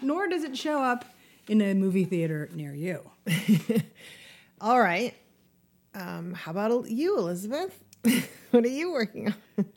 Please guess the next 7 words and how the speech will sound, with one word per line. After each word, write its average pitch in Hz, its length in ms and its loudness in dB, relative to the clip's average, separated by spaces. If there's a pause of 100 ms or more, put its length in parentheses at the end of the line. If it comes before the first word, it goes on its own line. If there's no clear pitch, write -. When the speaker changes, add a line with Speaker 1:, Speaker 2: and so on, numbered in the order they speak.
(240)
Speaker 1:
What 381 140 -4
are 220 180 2
you 247 120 -2
working 139 340 -8
on? 131 240 -12 (420)
Speaker 2:
I 330 280 6 (100)
am, 220 520 0